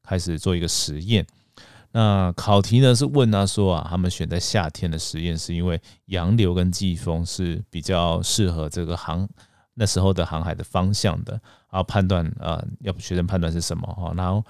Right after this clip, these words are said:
当然就是拿东北季风跟西南季风，然后黑潮跟中海果沿岸流去配。所以呢，答案呢就是西南季风跟黑潮哈，就是 B 选项。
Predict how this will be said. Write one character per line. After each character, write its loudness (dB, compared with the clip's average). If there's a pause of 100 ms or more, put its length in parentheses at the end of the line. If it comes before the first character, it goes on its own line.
(240)
当 2
然 4
就 0
是 0
拿 0
东 0
北 0
季 0
风 -2
跟 2
西 0
南 0
季 -4
风， -4
然 -4
后 -2
黑 2
潮 -2
跟 -4
中 -2
海 -8 (220)
果 0
沿 -4
岸 0
流 -4
去 -6 (140)
配。 -4 (400)
所 2
以 6
呢， 4
答 -6
案 -2
呢 -2
就 -6
是 -2
西 2
南 4
季 -2
风 -4
跟 -2
黑 -4
潮 -8
哈， -8
就 -10
是 -6
B -4
选 -2
项。 -4